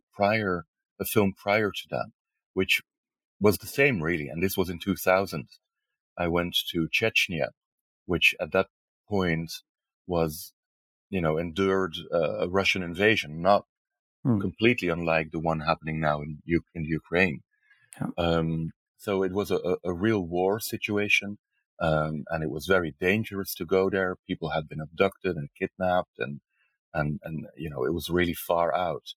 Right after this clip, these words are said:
Speaker 1: to go, uh, even if there wouldn't be a war, actually. But now there was a war, and it was really disastrous. Um, so I went there, and, um, and, and I already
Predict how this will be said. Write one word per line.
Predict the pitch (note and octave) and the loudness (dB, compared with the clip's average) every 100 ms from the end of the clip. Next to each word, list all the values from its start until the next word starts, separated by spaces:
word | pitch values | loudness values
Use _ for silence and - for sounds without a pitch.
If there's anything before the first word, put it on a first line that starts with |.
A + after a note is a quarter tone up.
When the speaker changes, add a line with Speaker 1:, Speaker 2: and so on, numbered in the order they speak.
| _ _ _ - _ - | _ _ _ -20 _ -8
Speaker 1:
to | E2 | 0
go, | F#2+ G2 F2 _ _ _ _ _ | 2 2 0 _ _ _ _ _
uh, | F2+ E2 E2+ | -2 0 2
even | G2 F2+ | 2 2
if | E2+ | 0
there | D#2 | 0
wouldn't | D2 A2 G2 | 2 2 2
be | D2 | 0
a | C#2+ | 0
war, | D2 C#2 | -2 0
actually. | C2+ - - C#2 | -2 -2 -4 -4
But | - D#2 | -4 -2
now | F2 D2+ | 0 0
there | D2+ C#2+ | 0 -4
was | C#2+ | -8
a | D#2+ | -4
war, | G2+ G#2+ G2 _ - - | 0 0 -2 _ -16 -4
and | D2+ | -2
it | D2 | -2
was | D2 D#2 | -4 -2
really | D#2+ D2 | 0 -2
disastrous. | C#2 F2+ G2+ G#2 - E2+ - - _ _ _ _ - | -2 0 0 -2 -4 -4 -4 -12 _ _ _ _ -2
Um, | E2+ E2 D#2+ - | 0 2 0 -4
so | - G#2 | -4 0
I | F#2 | 0
went | G2+ C#3+ | 0 -2
there, | A#2 E2+ E2+ - | 0 -2 -2 -2
and, | F2 E2+ - - | 0 -2 -4 -2
um, | D#2+ D2+ D2+ D#2 D2 _ _ _ _ _ _ _ _ _ _ _ | 0 0 -2 -4 -6 _ _ _ _ _ _ _ _ _ _ _
and, | G#2+ G2 | -2 0
and | G#2 G#2 | 2 2
I | |
already | G#2+ G#2 G2 B2 B2 F#2 | 2 0 0 0 0 -2